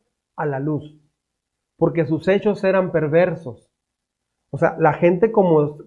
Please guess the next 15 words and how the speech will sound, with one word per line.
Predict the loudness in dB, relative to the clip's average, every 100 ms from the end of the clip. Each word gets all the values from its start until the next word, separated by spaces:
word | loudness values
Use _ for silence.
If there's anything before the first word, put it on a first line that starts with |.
| -20 0
tenía | 2 6
una | 6 6
vida | 6 6
mal | 8 8 8 2
y | 0
querían | 2 4
seguir | 2 4 4
en | 4
esa | 0 0
vida, | 2 2 0 -4 _ _ -4
mejor | -2 2 2
se | 2
alejaron | -2 -4 -4 -4
de | -4
Dios. | -2 -2 -4